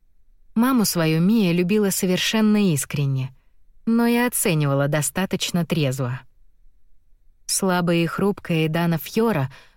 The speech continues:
полностью соответствовала своему имени.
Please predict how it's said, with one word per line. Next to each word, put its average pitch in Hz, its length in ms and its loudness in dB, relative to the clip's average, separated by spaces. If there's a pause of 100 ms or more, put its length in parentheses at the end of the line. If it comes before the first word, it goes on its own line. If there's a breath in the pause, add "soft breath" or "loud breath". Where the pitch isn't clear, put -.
полностью 220 560 0
соответствовала 175 840 0
своему 151 520 0
имени. 135 500 -2